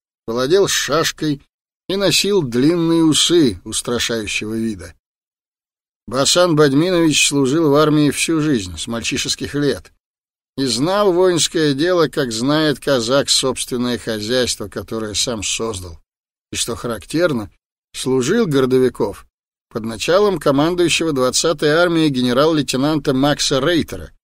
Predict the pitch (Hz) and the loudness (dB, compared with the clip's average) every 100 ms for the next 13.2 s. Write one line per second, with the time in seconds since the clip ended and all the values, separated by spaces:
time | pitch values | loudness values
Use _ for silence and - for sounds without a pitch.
0 | _ _ _ _ 110 143 151 220 185 - | _ _ _ _ -2 0 0 0 0 -2
1 | 123 120 117 120 - 147 - 147 - - | -2 -2 0 0 0 -2 0 0 -2 -4
2 | 123 98 104 110 151 165 120 110 - _ | -4 -2 -4 -2 -2 0 -2 -4 -14 _
3 | _ - 120 113 151 135 - 131 113 131 | _ -6 -4 -2 -4 -4 -2 -2 -2 -4
4 | - 135 127 123 127 120 127 120 123 90 | 0 0 2 0 -2 -2 -4 -2 -4 -4
5 | 85 - - - _ _ _ _ _ _ | -10 -12 -12 -16 _ _ _ _ _ _
6 | _ - 110 151 160 123 113 120 139 - | _ -10 0 2 2 0 -2 2 0 0
7 | 117 - 165 156 131 - 123 117 113 101 | -4 0 2 4 2 0 -2 0 -2 -2
8 | 127 135 127 120 117 113 127 127 123 104 | 0 2 2 2 0 2 2 2 0 0
9 | 117 120 117 113 113 113 113 - 139 117 | -2 -2 -2 -2 -4 -4 -6 -2 0 0
10 | - - _ _ _ _ _ 120 143 - | -2 -18 _ _ _ _ _ -4 -2 0
11 | 170 147 139 143 143 156 139 127 - 143 | -2 2 4 4 4 4 4 4 2 0
12 | 107 104 92 98 120 92 117 117 117 110 | -2 -6 -8 -6 -6 -6 -6 -2 -2 -2
13 | 98 90 | -8 -12